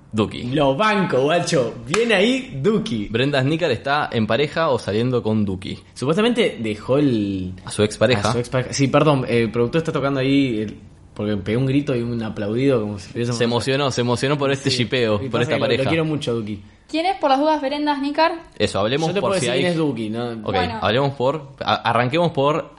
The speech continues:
Speaker 3: Brenda.
Speaker 1: lo importante, por Brenda.
Speaker 3: Es actriz, estuvo en Patito Feo,
Speaker 2: La,
Speaker 3: estuvo
Speaker 2: era de
Speaker 3: en
Speaker 2: las
Speaker 3: Cumbia
Speaker 2: divinas.
Speaker 3: Ninja, ¿se acuerdan?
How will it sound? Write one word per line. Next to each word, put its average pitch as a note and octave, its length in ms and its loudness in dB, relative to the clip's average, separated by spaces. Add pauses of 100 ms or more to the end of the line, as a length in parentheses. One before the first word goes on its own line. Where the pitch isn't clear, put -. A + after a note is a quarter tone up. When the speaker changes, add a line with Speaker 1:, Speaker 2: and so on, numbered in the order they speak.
Speaker 3:
Brenda. A2+ 220 0
Speaker 1:
lo A2+ 60 2
importante, G2+ 520 2
por G2+ 200 2
Brenda. F#2+ 580 0
Speaker 3:
Es C#4+ 160 0
actriz, D4 400 0
estuvo B3+ 240 -2
en B3 80 -4
Patito A#3+ 320 -4
Feo, D#4+ 400 0 (460)
Speaker 2:
La, A3+ 160 -4
Speaker 3:
estuvo E4+ 200 0
Speaker 2:
era G3+ 120 4
de F3+ 60 4
Speaker 3:
en E3 40 0
Speaker 2:
las - 240 2
Speaker 3:
Cumbia D4+ 300 2
Speaker 2:
divinas. C4 60 0 (180)
Speaker 3:
Ninja, D#4+ 260 0
¿se D4 100 -2
acuerdan? B3 500 0